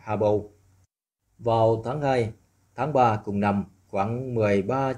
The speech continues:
trung đoàn quân đội nhân dân Việt Nam được điều động tới Tây Nguyên nhằm kiểm soát khu vực biên giới tiếp giáp Campuchia. Ngày bốn tháng năm năm hai nghìn không trăm linh một, một nhóm người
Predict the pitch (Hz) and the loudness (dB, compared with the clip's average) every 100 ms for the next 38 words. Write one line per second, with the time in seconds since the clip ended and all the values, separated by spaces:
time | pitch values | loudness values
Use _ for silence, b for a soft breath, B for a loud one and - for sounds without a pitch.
0 | - 127 110 98 95 104 113 92 95 104 | -6 -2 0 0 -2 -2 0 0 0 -4
1 | 101 101 92 90 98 90 - b b 131 | -2 -2 -2 -2 -2 -2 -10 b b -6
2 | 127 123 117 113 113 113 117 135 170 127 | -4 0 2 4 2 0 -2 -2 -2 -2
3 | 117 110 - _ _ - 104 95 92 98 | 0 0 0 _ _ -8 -4 -4 -4 -8
4 | 117 147 156 120 123 104 - 107 95 92 | -6 -6 -6 -6 -4 -4 -2 -4 -2 0
5 | 104 170 - _ _ 135 135 131 156 - | 0 -2 -6 _ _ -8 -4 -4 -4 -6
6 | 113 107 110 101 - _ - 104 98 92 | -8 -2 0 0 -4 _ -14 -6 -6 -4
7 | 101 123 147 135 113 107 - 120 110 101 | -4 -4 -6 -4 -4 -6 -8 -6 -2 -4
8 | 90 107 - 101 98 95 98 90 95 _ | -4 -8 -6 -6 -4 -2 -2 -4 -12 _
9 | _ _ 131 127 143 190 170 127 120 120 | _ _ -8 -6 -2 -2 0 2 4 4
10 | 120 120 | 2 -2